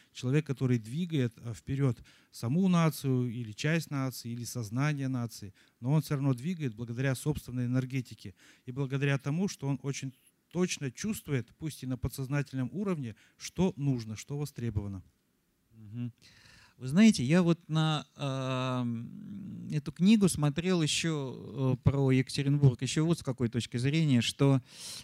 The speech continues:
Speaker 2: э, и в связи с ненастьем тоже. Ведь афганцы описанные, ведь там, ну, как бы п-, почти документальная история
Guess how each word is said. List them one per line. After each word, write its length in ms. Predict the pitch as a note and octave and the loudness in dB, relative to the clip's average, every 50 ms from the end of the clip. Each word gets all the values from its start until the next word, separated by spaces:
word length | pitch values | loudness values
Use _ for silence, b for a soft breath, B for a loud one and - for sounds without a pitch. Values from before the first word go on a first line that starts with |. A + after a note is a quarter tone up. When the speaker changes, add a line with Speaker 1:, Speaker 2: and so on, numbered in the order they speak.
| B B | B B
Speaker 2:
э, 320 | - C3+ C3+ B2+ B2+ B2+ | 2 4 6 6 6 6
и 220 | - - F#3 E3+ | 4 0 -2 -2
в 40 | D3+ | 0
связи 460 | - - C#3 C3+ C#3 C3+ C3+ E3+ E3 | 0 2 4 6 6 8 8 6 6
с 180 | D3 - - - | 4 4 2 2
ненастьем 560 | C#3+ C#3+ C#3+ D3+ D#3 C#3+ C3+ - D3 C3 B2+ | 4 6 6 8 6 6 4 4 2 0 2
тоже. 320 | - E3 D#3 C#3 A2 A2 G2+ | 2 4 4 4 4 2 -2
Ведь 240 | G2 B2 A#2+ - - | -4 -4 -6 -6 -6
афганцы 640 | - C#3 B2+ C3+ C#3+ D#3 G#3 A3+ B3 B3 A#3 - - | -10 -10 -10 -4 2 4 6 8 10 8 8 8 8
описанные, 760 | - C3+ B2+ - - D#3 C#3+ - - C#3 B2 A#2 A#2 A2+ A2+ | 6 6 6 6 4 4 4 4 2 2 2 4 4 2 0
ведь 140 | A2+ A2 - | -2 -6 -2
там, 320 | - E3+ E3+ D#3+ C#3 C3 - G#2+ | -2 0 0 0 -4 -6 -6 -2
ну, 180 | C#3+ D#3+ D#3 C#3+ - | 0 0 0 0 -2
как 180 | - C#3+ B2+ B2+ | -4 -4 -2 -2
бы 160 | C3 C3+ B2 - _ - | -2 -2 -2 -2 _ -6
п-, 140 | - B2 - | -6 -4 0
почти 420 | - C#3+ C#3 - - - - G#3+ | 2 0 2 2 0 0 0 0
документальная 800 | F3 D3+ - - C#3 C#3 C#3 C#3 C3+ F3 F3 F3+ E3+ D#3 D3 C#3 | 0 0 0 2 2 4 4 4 4 4 4 4 4 4 2 2
история 480 | C3 - - - D#3 D#3 D#3 D3 C3+ | 0 -2 -2 0 2 2 4 4 2